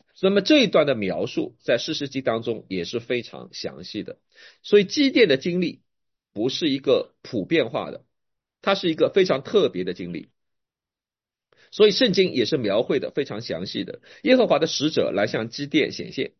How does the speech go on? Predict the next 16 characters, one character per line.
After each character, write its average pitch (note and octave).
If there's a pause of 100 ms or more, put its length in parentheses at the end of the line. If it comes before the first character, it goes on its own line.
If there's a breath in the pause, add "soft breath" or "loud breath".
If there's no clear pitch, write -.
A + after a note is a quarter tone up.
(220 soft breath)
基 A3+
甸 G3+
这 E3
时 B2+
候 D3+
正 D3
在 B2
酒 F2+
榨 E3+
那 A#2
里 F2+
打 C#2+
麦 F2+
子 - (260)
啊， -
在， D#3